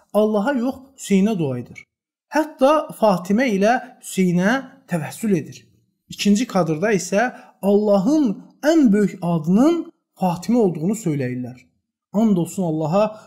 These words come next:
bu kəlmələr bunların şəxsi fikirləri yox, tutduqları yolun əsası olan hədis kitablarında keçən, məzhəblərinin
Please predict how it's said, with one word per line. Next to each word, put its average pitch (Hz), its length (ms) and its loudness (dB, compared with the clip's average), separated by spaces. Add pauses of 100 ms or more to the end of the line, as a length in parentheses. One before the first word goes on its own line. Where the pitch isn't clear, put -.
(140)
bu 262 100 0
kəlmələr 208 640 2 (280)
bunların 220 580 2 (200)
şəxsi - 560 -4
fikirləri 196 560 0
yox, 262 300 0 (180)
tutduqları - 640 -2
yolun 208 380 2 (260)
əsası 185 400 -4
olan 214 300 0 (240)
hədis 233 340 0
kitablarında 156 560 -2
keçən, 135 380 -12 (260)
məzhəblərinin 202 1000 2